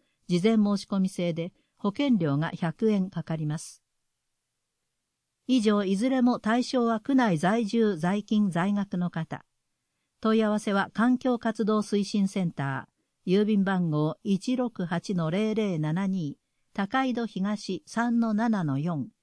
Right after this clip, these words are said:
電話五三三六の七三五二へ。就労支援センター、六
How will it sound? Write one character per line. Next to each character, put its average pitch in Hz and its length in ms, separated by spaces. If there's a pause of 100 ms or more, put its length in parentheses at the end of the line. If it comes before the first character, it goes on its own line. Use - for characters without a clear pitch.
(400)
電 208 260
話 196 280
五 214 240
三 240 300
三 190 280
六 180 280
の 180 220
七 196 300
三 214 320
五 151 220
二 220 280
へ。 - 120 (2500)
就 269 300
労 277 200
支 208 200
援 226 180
セ 202 180
ン 170 80
タ 117 400 (420)
ー、 - 40
六 160 140